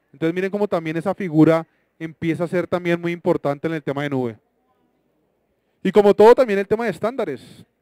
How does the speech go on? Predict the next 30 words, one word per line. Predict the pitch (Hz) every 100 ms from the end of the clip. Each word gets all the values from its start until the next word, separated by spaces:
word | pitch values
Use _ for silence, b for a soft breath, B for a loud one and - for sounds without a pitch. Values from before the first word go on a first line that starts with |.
| _ -
El | 151
estándar | 151 - 165 190 202 202
también, | 196 170 151
por | 175
ejemplo, | 185 156 175 165
algunas | 165 160 180
empresas, | 202 170 160 147 175
por | - 165
ejemplo, | 143
ustedes | 151 170
miren | 175 175
como | 185 175
Google, | 160 175 165 160 - _ _ _ _
ya | 143 165 160 165 -
ahorita | 165 156
es | 165
certificado | 190 190 165 143 147
en |
veintisiete | 175 175 170 151
mil | 135 165
uno | 226 156 _
de | 147
seguridad | 160 139 135
de | 139
la |
información. | 160 170 147 165 196 214 _ _ _ _ _ _ _ _ _
Y | 165
cómo | 170 196
esas | 220 226
certificaciones | 247 240 208 - 170 185 170 190 208 _